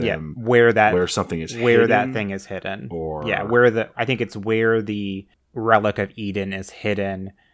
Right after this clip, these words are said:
Speaker 1: because Bill Nighy in the past and Desmond hid it, right? Um, and,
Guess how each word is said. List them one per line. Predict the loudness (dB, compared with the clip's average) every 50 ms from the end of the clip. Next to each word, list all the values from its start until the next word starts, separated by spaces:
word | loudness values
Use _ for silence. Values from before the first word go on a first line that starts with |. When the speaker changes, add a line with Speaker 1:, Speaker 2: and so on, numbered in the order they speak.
| _ _ -10
Speaker 1:
because | -6 -4 -2 -2 -2
Bill | -2 -2 0 2 2 2
Nighy | 2 2 2 2 0 -2 -4 -6 -6 -6
in | -6 -6 -6
the | -6 -6
past | -6 -4 -4 -2 -2 -2 -4 -8 -12 -16 -12
and | -8 -8 -6 -4 -4
Desmond | -2 -4 -4 -4 -8 -8 -8 -8 -10 -10 -14
hid | -14 -8 -6 -6 -6 -6
it, | -8 -12 -14 -18 -20 _ _ _ _ _
right? | -8 -4 -4 -4 -4 -4 -8 _ _ _ _ -20 -20 _ _ _ -6
Um, | -4 -2 -2 0 -2 -4 -6 -8 -12 -16 -18 -20 _ _ -8
and, | -6 -4 -2 -2 -2 -2 -4 -4 -6 -8 -10 -14 -18 _